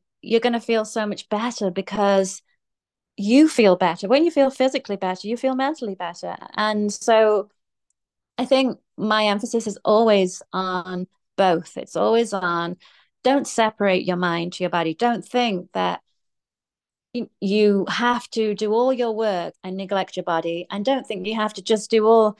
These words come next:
you know, like, on the other scale, don't think you'll have to do all physical and neglect, neglect the mind. It's, they're connected.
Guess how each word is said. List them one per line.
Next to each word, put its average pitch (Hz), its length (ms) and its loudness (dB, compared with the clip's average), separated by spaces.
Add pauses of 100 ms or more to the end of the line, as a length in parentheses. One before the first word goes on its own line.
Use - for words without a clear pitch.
you 247 80 -2
know, 180 200 2
like, 196 240 -2 (440)
on 208 200 0
the 202 120 -2
other 233 160 0
scale, 180 380 -6
don't 202 200 -4
think 196 140 -10
you'll 202 100 -6
have 190 120 -8
to 180 80 -20
do 202 120 0
all 196 100 2
physical 214 400 -4
and 196 140 -6
neglect, 190 440 0 (200)
neglect 196 280 0
the 180 60 -6
mind. 208 440 0
It's, - 320 -10 (240)
they're 262 100 0
connected. 233 680 2